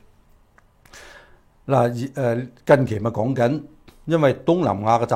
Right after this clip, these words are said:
團，包括咗最嚴重嘅喺柬埔寨啊，呃，呢啲老撾啊、緬甸啊呢地方咧，咪有呢啲詐騙集團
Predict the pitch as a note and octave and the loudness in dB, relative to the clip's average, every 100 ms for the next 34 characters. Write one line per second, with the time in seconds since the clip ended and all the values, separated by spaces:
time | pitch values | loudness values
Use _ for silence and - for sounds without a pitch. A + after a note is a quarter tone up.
0 | - G#2 F2+ C#3 A2 A2+ A#2+ A#2 C3+ - | -4 -8 -4 -2 -2 -4 -2 2 2 0
1 | A#2 A#2 G#2 F#2 F#2+ G#2 A2+ A#2 B2+ - | -4 -4 -6 -8 -6 -4 0 2 2 2
2 | C3 G#2 F#2+ A#2 G#2+ A2 A#2+ A#2+ - - | 0 0 -2 0 2 4 4 2 -4 -20
3 | - _ A#2 G2+ G#2+ C3+ C3+ C#3 C3+ - | -20 _ -10 -8 -6 -2 0 0 -2 -8
4 | _ A2+ G#2+ B2 C3 C3+ B2+ A2+ A2+ A2+ | _ -4 -2 0 4 6 6 6 2 -2
5 | - _ A2+ G#2+ A#2 A#2 G#2+ G#2+ A#2+ C3 | -12 _ -8 -6 -6 -6 -6 -4 -4 -2
6 | G#2+ B2 C3 C3+ A2+ G#2+ G#2+ C3 C3 C3+ | -2 0 0 -2 -2 -4 -4 -6 -6 0
7 | C3 A#2+ B2 A2+ A#2 A#2 - G2+ | 2 4 2 -2 -6 -6 -8 -12